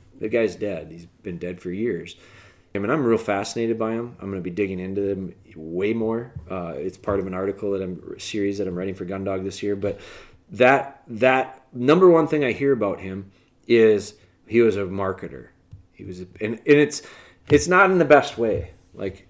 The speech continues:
it, when people say it today, it's typically, I don't think, meant in the best way. Now, I look at it and I go, and I, and this is what I'm trying to dig into is, yes, I would agree.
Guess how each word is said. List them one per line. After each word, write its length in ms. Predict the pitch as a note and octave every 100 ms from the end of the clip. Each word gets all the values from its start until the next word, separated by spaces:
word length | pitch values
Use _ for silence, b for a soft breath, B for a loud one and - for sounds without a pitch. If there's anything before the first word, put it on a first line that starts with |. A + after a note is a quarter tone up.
| -
it, 200 | G2+ -
when 140 | A2+
people 260 | - B2+ A#2+
say 260 | - A#2+
it 120 | A#2+
today, 320 | - G2+ G#2+ A#2+
it's 380 | - - - - -
typically, 440 | - B2+ - G#2
I 80 | G2+
don't 180 | G#2+ -
think, 180 | G#2+
meant 300 | G2 G2 G2+
in 260 | G2+ F2+ E2+ -
the 80 | F#2+
best 340 | E2+ E2 -
way. 260 | A#2+ A2+ D#2 B B -
Now, 140 | F#2+
I 220 | - D#3 A3
look 240 | F#3 B2
at 120 | A#2+
it 100 | A#2
and 60 | G#2
I 80 | G#2
go, 340 | G2 G2 F#2+ - _ _ _ _ _ _ -
and 160 | A#2+
I, 100 | B2+
and 300 | B2 D#3 C#3
this 120 | C#3+ C#3
is 60 |
what 100 | B2+
I'm 60 | A#2
trying 180 | - A2
to 60 |
dig 200 | F#2+ F#2+
into 300 | A2 A#2+ F#2+
is, 160 | F#2 F2+ b b b b b b _ _ _ _ _ -
yes, 440 | B2+ C#3+ E3+ -
I 60 | D#3
would 140 | F#3+
agree. 600 | A2 A#2 D#3+ G#2+ F2 -